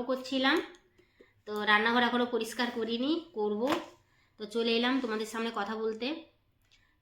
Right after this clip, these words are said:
তো, আহ, ব্লগটা আর বেশি বড় করব না। এখন বিয়েবাড়ির নিমন্ত্রণ পেয়েছি, খুবই খুশি,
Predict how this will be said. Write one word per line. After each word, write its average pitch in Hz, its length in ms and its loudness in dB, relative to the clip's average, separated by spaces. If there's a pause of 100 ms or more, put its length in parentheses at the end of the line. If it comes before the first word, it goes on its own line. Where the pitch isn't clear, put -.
তো, 214 100 -6 (500)
আহ, 202 300 -12
ব্লগটা 226 400 -2
আর 233 120 0
বেশি 214 380 -2
বড় 208 260 -2
করব 214 320 -2
না। 233 160 0 (640)
এখন 214 220 -8
বিয়েবাড়ির 233 460 2
নিমন্ত্রণ 240 640 4
পেয়েছি, 247 360 0 (120)
খুবই 262 220 0
খুশি, 254 420 -2